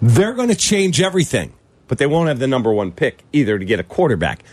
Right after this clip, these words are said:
If they get Caleb Williams and he looks like a bust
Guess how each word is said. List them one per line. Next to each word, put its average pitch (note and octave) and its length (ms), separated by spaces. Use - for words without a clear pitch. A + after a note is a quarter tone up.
If - 180
they E3 160
get E3 240
Caleb D3 380
Williams D#3 460
and C3 160
he E3+ 480
looks C#3 300
like C3+ 140
a A#2+ 40
bust G2 680